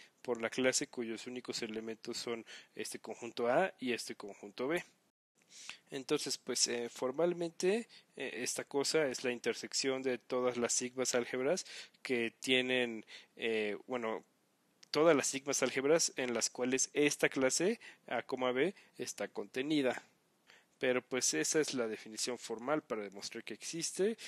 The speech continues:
Eh, la propiedad, eh, más importante que cumple esta cosa es que pues, eh, la clase a la que le está sacando la sigma álgebra, que en este caso es esta, tiene que estar contenida dentro de esta otra clase, porque todo esto es una clase,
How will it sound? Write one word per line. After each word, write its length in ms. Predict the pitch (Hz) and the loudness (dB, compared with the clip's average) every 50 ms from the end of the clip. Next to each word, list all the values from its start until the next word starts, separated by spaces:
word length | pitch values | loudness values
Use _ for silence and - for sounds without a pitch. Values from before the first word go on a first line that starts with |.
| - - - _ _ | -16 -16 -18 _ _
Eh, 320 | - 139 123 120 117 117 117 113 | -8 -4 -4 -2 -2 -2 0 0
la 160 | 117 113 - | -2 -2 -2
propiedad, 520 | - 120 - 127 123 123 127 127 127 120 - | -6 -8 -4 -2 2 2 4 4 2 2 0
eh, 300 | 123 117 110 107 107 107 | -2 -2 -2 -2 -4 -4
más 180 | 113 113 - - | -6 -6 -6 -8
importante 400 | 123 - - 117 117 117 - 113 | -8 -8 -8 -8 -8 -8 -8 -8
que 120 | 113 110 | -8 -8
cumple 320 | - - 120 107 - 113 113 | -8 -8 -10 -6 -4 -4 -4
esta 180 | - - 123 | -4 -4 -6
cosa 340 | - - 135 127 - - 123 | -4 -2 -2 -2 0 0 0
es 160 | 110 107 - | 0 0 -2
que 340 | - - 113 104 95 92 - - - - - - - - _ _ | -4 -6 -6 -6 -6 -6 -10 -12 -14 -14 -14 -14 -16 -20 _ _
pues, 320 | - 110 107 104 - - 107 | -4 0 0 2 4 2 2
eh, 180 | 104 104 104 101 | 2 0 0 0
la 100 | 104 104 | 0 0
clase 400 | - - 123 127 123 - - 135 | 4 6 8 8 8 8 6 6
a 80 | 123 110 | 4 4
la 80 | 98 | 2
que 140 | 101 - - | -2 -6 -6
le 80 | 104 - | -6 -4
está 160 | - 120 110 | -4 -6 -6
sacando 360 | - 120 - - 117 110 117 | -6 -4 -4 -4 -4 -4 -4
la 120 | 110 107 - | -4 -4 -4
sigma 280 | - 117 - 120 117 | -6 -8 -8 -6 -6
álgebra, 280 | 113 110 - 127 120 110 | -6 -6 -4 -4 -4 -4
que 100 | - 117 | -4 -6
en 60 | 107 | -6
este 160 | 101 - 107 | -8 -8 -8
caso 240 | - - 110 110 120 | -6 -6 -4 -4 -4
es 80 | 117 131 | -2 0
esta, 360 | 131 120 - - 143 175 - - - - - _ | -2 0 2 2 2 2 2 0 -6 -20 -20 _
tiene 260 | - 131 127 117 113 - | -2 0 0 2 0 -2
que 80 | - | -4
estar 260 | - - - 123 110 | -4 -4 -2 -2 -2
contenida 600 | - - 117 107 - 117 110 113 113 113 117 117 | -2 -4 -6 -4 -4 -4 -2 0 2 2 2 2
dentro 320 | 110 110 107 - 113 110 101 | 2 0 -4 -4 -4 -4 -2
de 100 | 107 107 | -4 -6
esta 220 | - - - 107 | -6 -4 -4 -4
otra 240 | 104 101 - 113 113 | -4 -4 -4 -6 -2
clase, 260 | - 131 143 147 143 | 0 0 0 0 0
porque 260 | - - 101 - - | -4 -6 -10 -14 -12
todo 280 | - - 107 104 107 107 | -10 -8 -8 -6 -6 -8
esto 220 | 101 - - 107 | -10 -10 -12 -14
es 100 | - - | -14 -12
una 160 | 107 107 110 - | -12 -12 -12 -6
clase, 500 | - 131 123 120 - - 175 226 240 | -2 0 2 2 2 2 0 0 -2